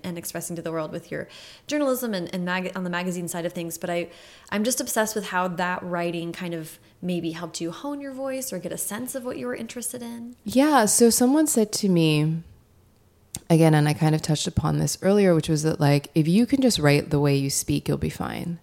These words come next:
Speaker 1: Yeah, I love that. That's so interesting.
Speaker 2: And I really do think that if you are honing your voice, and they'll tell you this for, like, journalism or, like, essays and things like that, like, nonfiction largely,
Speaker 1: Mm-hmm.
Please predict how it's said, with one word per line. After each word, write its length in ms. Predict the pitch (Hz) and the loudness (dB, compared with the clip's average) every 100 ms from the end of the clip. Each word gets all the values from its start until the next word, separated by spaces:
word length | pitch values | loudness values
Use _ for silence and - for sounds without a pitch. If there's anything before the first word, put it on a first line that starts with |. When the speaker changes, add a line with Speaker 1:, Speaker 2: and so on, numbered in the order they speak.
| - | -8
Speaker 1:
Yeah, 260 | 202 208 | -6 -4
I 120 | - 196 | -4 -2
love 220 | 233 240 | -4 -2
that. 100 | 185 | -4
That's 120 | 185 | -6
so 100 | 233 | -6
interesting. 520 | 214 208 - - 202 | -6 -6 -10 -12 -4
Speaker 2:
And 180 | 202 202 | 2 4
I 140 | 190 196 | 6 6
really 320 | 190 214 240 | 8 6 6
do 140 | 208 | 4
think 260 | 190 185 170 | 2 2 2
that 200 | 165 - | 2 2
if 160 | - 160 | 0 4
you 200 | 180 185 | 4 4
are 240 | 160 160 | 4 4
honing 460 | 175 175 175 196 208 | 4 6 6 8 6
your 140 | 180 | 6
voice, 600 | 147 143 135 135 139 - - | 4 4 4 2 -2 -6 0
and 160 | 160 170 | 4 6
they'll 120 | 180 | 6
tell 180 | 208 262 | 6 6
you 140 | 285 | 6
this 180 | 220 - | 4 4
for, 120 | 165 | 2
like, 180 | 147 143 | 2 2
journalism 720 | 143 143 143 139 143 143 139 - | 2 2 2 2 2 2 0 2
or, 160 | 143 | 2
like, 200 | 139 139 - _ _ | 4 0 -4 _ _
essays 600 | 156 147 160 143 143 139 | 2 4 4 4 4 2
and 140 | 143 143 | 0 0
things 220 | 147 143 | 0 2
like 180 | 143 143 | 0 0
that, 280 | 139 143 147 | 0 0 0
like, 160 | 143 | 0
nonfiction 760 | 151 156 156 151 - 139 139 135 | 2 2 2 0 -2 -2 -2 0
largely, 680 | 139 139 139 - 80 73 - | 0 0 -2 -4 -4 -2 -4
Speaker 1:
Mm-hmm. 140 | 175 | -8